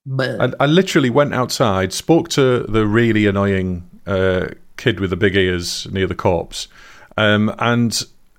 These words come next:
Speaker 2: he, I, he was just annoying the hell out of me the whole, and again, I know that was the point, but he was annoying the hell out of me.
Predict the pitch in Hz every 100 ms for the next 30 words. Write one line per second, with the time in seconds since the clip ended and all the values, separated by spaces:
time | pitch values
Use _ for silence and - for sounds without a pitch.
0 | _ 147 123 - 131 135 123 - 131 107
1 | 107 104 92 90 101 98 85 92 92 95
2 | 104 117 135 143 151 127 - 123 131 165
3 | 160 170 170 - 117 101 - - - -
4 | - - 117 113 135 170 160 123 139 131
5 | 95 95 87